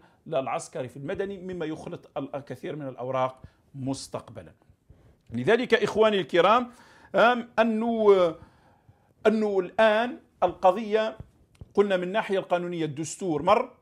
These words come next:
من الناحية المشروعية الأخلاقية والسياسية هذا الدستور سيساهم مساهمة فعالة في احتقان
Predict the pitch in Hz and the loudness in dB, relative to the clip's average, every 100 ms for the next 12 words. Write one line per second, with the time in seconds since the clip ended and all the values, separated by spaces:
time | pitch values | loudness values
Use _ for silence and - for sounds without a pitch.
0 | _ _ _ _ _ 165 170 190 175 185 | _ _ _ _ _ -8 -6 -4 -4 -2
1 | 233 - 202 170 175 - 156 156 - 156 | -2 -2 -4 0 0 0 -2 -2 -6 -6
2 | 151 156 214 160 - 135 160 - 220 185 | -6 -4 -2 -2 -4 -4 -4 -4 -6 -4
3 | 147 139 - 165 143 214 214 208 202 _ | -4 -6 -8 -8 -8 -4 -2 -2 -4 _
4 | _ _ 143 175 185 160 170 170 165 - | _ _ 0 2 2 2 0 0 -2 -6
5 | 160 131 135 - - 196 160 - 185 175 | -8 -6 -10 -12 -12 -12 -12 -6 -6 -6
6 | 147 - 196 185 175 190 _ _ _ _ | -6 4 8 8 4 -8 _ _ _ _
7 | _ - - 135 143 180 180 165 156 143 | _ -20 -12 -10 -2 2 2 2 -6 -8
8 | 101 156 180 180 - _ - 165 165 - | -2 0 2 0 -4 _ -14 -12 -14 -14
9 | - - 165 175 | -12 -4 -2 -2